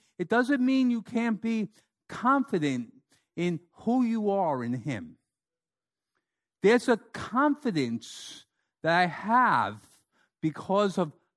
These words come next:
Christ. He gives, gives me a confidence. He gives me a confidence and a boldness and a faith that I could not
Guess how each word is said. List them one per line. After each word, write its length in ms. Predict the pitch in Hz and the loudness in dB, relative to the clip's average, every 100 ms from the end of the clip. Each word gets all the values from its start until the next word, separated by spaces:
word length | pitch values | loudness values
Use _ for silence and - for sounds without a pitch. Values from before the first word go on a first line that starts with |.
| _ | _
Christ. 1080 | - 160 220 254 277 185 131 - - - - _ _ _ | -16 -10 -2 2 2 0 -4 -8 -18 -18 -20 _ _ _
He 140 | 185 196 | -2 -2
gives, 540 | - 196 247 277 - 190 165 | 0 0 2 0 -2 -8 -4
gives 360 | 226 269 - 156 | 0 0 -2 -2
me 300 | 151 147 143 _ _ 180 | 2 2 -2 _ _ -8
a 80 | |
confidence. 880 | - - 254 277 - 143 98 - - - - - _ _ _ _ _ _ _ _ _ _ | -8 -4 -2 -2 -2 -8 -8 -12 -20 -20 -20 -20 _ _ _ _ _ _ _ _ _ _
He 100 | 190 | -6
gives 360 | 156 220 277 214 | 0 2 2 2
me 200 | 233 233 | 2 2
a 100 | 196 | 0
confidence 720 | - 226 262 269 269 262 - | 2 2 2 2 0 0 0
and 120 | 190 | -2
a 40 | |
boldness 760 | 151 - 233 262 214 151 127 - | -2 2 4 4 0 -4 -4 -4
and 120 | 147 | -4
a 120 | 180 - | -4 -4
faith 720 | 240 262 214 131 117 _ - _ _ _ - | -2 0 0 -2 -6 _ -20 _ _ _ 0
that 100 | 175 | 6
I 440 | 226 285 302 294 - _ _ | 8 8 6 4 -2 _ _
could 220 | - 214 | 4 6
not 300 | 202 233 247 | 6 4 4